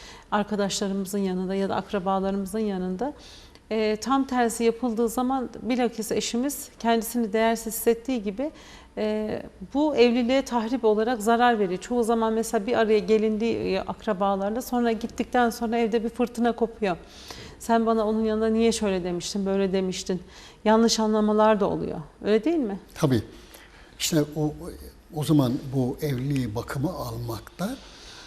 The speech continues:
Speaker 2: e, bunu bir prensip olarak alalım bu söylediğini.
Speaker 1: Hı hı.
Speaker 2: Yani,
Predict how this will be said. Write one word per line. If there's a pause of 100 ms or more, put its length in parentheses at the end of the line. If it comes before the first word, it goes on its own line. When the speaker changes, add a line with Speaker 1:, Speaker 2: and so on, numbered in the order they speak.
(220)
Speaker 2:
e, (760)
bunu
bir
prensip
olarak
alalım
bu
söylediğini. (260)
Speaker 1:
Hı
hı. (440)
Speaker 2:
Yani,